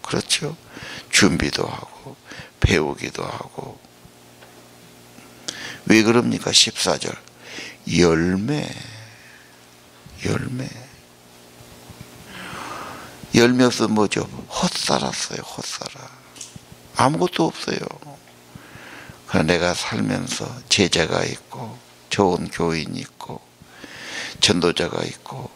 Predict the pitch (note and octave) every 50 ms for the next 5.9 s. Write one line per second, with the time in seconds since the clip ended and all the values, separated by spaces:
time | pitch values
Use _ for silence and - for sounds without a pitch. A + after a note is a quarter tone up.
0 | - - - - - - - - - - G2+ D#2 E2 D#2+ C#2 - - - - -
1 | G1+ G1+ - - - - - - - - - - - - - - - - - -
2 | - G3+ A3+ A#3 B3 - - - - - - - - - - - - - - -
3 | - - - _ _ - - - - - - - - - - - - - - -
4 | - - - - - - - - - - B2 A2 G2+ F#2+ F#2 E2+ - - G2+ G2
5 | - F#2 E2+ E2+ E2 - - - A2 E2+ F2+ E2+ D#2+ D#2+ D2 - - -